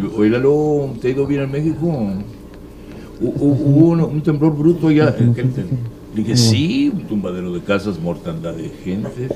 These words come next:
Y pensar que esos temblores no se iban a tocar aquí en tu pueblo querido.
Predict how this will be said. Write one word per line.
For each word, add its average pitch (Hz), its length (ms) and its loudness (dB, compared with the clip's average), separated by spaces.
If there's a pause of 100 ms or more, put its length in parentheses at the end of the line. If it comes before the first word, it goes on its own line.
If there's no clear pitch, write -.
(880)
Y 117 100 -4
pensar 143 920 8 (140)
que 165 80 8
esos 180 300 6
temblores 156 680 6
no 139 100 0
se 135 100 2
iban 170 140 4
a 151 80 2
tocar 143 260 2
aquí 147 200 2
en 147 80 -2
tu 143 100 -2
pueblo 147 260 2
querido. 135 640 0